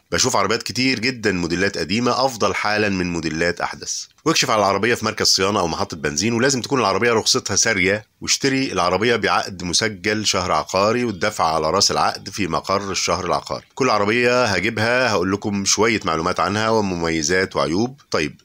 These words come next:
الأجزاء من سبعين إلى مائة ألف جنيه هيكون فيها أربعين عربية، وطبعا مش هينفع أنزلهم كلهم في جزء واحد، عشان كده أنا قسمتهم أربع أجزاء. ده يعتبر تاني جزء في الفئة السعرية دي اللي هي من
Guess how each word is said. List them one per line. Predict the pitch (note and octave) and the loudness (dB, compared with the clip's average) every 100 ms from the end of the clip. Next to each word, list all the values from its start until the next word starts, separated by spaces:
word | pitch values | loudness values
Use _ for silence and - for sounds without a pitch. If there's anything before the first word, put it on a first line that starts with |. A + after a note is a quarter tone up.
| _ - - | _ -14 -8
الأجزاء | G2+ G#2+ C3 D3 D3 | -6 -2 0 2 0
من | A#2 C3 C#3 C#3 - | 0 0 0 -2 -2
سبعين | - F2+ F2 A2+ B2+ | -2 0 0 0 0
إلى | A2 A2 G2 | 0 0 2
مائة | G2+ G#2+ A2+ | 0 -2 -2
ألف | G#2+ F#2+ | -2 -2
جنيه | G#2+ A2 | 0 0
هيكون | F#2+ B2+ G#2+ | -2 -2 -4
فيها | B2 A2 A2+ - F#2+ | -2 0 0 0 0
أربعين | F#2 F2 F#2+ B2 | 0 0 0 0
عربية، | G#2 F2 D#2+ D2+ C#2 | 0 0 0 -2 -4
وطبعا | D2+ C3 B2 C3 B2+ _ _ - | -2 0 0 0 -6 _ _ -10
مش | F#2+ G#2 | -4 -2
هينفع | B2 A2 | 0 0
أنزلهم | F#2+ F#2 A2+ G2+ | 0 0 0 0
كلهم | F#2+ G#2 | 0 0
في | F#2 | -2
جزء | G2 E2+ | 0 0
واحد، | A2+ B2+ B2+ - - - - | 0 -2 -6 -12 -16 -14 -6
عشان | F2+ G2+ | -2 0
كده | C3+ B2 A#2+ | 2 2 2
أنا | A2+ | 2
قسمتهم | - G#2 F2+ A#2+ A2+ | 2 0 2 2 2
أربع | - A#2 G#2+ G#2+ - | 2 0 2 0 0
أجزاء. | G2+ E2 D2 D2+ | -2 -2 -2 -2
ده | G#2+ B2+ C3+ - | 0 0 0 -2
يعتبر | F#2+ E2+ A#2 A#2 A2 | -2 0 0 0 -2
تاني | - G#2+ A2 G#2+ | 0 0 2 0
جزء | F#2+ A#2 A#2 - - - - - | 2 0 0 -6 -20 -20 -20 -10
في | |
الفئة | E2 G#2+ | -2 0
السعرية | - F2+ F#2 G2 | 2 2 2 2
دي | F2 C3+ - | 0 -2 -4
اللي | F2 E2 | -4 0
هي | G2+ G2+ | 0 2
من | G2 A2 E2+ C2+ | 2 0 0 -6